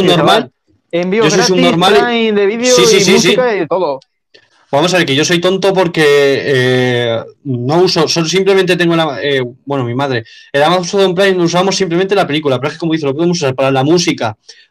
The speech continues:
Speaker 1: para
Speaker 2: Los vídeos gratis. Los envíos
Speaker 1: Exactamente,
Speaker 2: gratis, tío.
Speaker 1: eso sí, para los
Speaker 2: Para
Speaker 1: videojuegos, para el
Speaker 2: suscribirte,
Speaker 1: Twitch.
Speaker 2: para suscribirte a Twitch, es que, tío, es
Speaker 1: Exactamente,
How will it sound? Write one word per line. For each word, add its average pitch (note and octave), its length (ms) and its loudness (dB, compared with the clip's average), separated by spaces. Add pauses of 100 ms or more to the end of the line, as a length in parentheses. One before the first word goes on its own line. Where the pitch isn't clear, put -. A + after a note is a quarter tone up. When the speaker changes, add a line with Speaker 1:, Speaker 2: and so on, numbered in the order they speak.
(100)
Speaker 1:
para D3 480 4
Speaker 2:
Los C#3 100 6
vídeos C3+ 240 6
gratis. C3 540 0 (380)
Los - 140 -14
envíos C3+ 240 -10
Speaker 1:
Exactamente, D#3 600 0
Speaker 2:
gratis, A#2+ 180 -4
tío. - 520 -12
Speaker 1:
eso D3+ 140 -2
sí, D3+ 280 -2 (300)
para C#3+ 220 2
los C#3+ 120 2
Speaker 2:
Para C3+ 120 0
Speaker 1:
videojuegos, C#3 480 2
para F#3 200 2
el F#3 60 2
Speaker 2:
suscribirte, F3 140 0
Speaker 1:
Twitch. F3 280 -2
Speaker 2:
para D#3+ 100 -6
suscribirte D#3+ 400 -6
a E3+ 60 -6
Twitch, D#3+ 420 -4
es C3+ 140 -10
que, D3+ 140 -6
tío, C3+ 220 -2
es C3 100 -2
Speaker 1:
Exactamente, D#3 800 -2